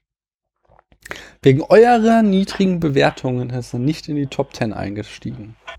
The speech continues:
Machen wir doch weiter mit unseren, äh, Fragen. Aus der New York Times war's oder Washington Post? Ich hab's schon wieder vergessen, aber es sind sechsunddreißig Fragen, äh, damit, äh, man sich ineinander verliebt. Mm,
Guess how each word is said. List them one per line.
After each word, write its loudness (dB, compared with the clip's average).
Machen 6
wir 6
doch 6
weiter 4
mit 4
unseren, 4
äh, 0
Fragen. 2
Aus 4
der 6
New 4
York 0
Times 0
war's 6
oder 2
Washington 2
Post? 4
Ich -12
hab's 0
schon 0
wieder 6
vergessen, 4
aber 6
es 2
sind 4
sechsunddreißig 2
Fragen, 4
äh, 0
damit, -2
äh, -2
man 0
sich 0
ineinander 0
verliebt. 0
Mm, 6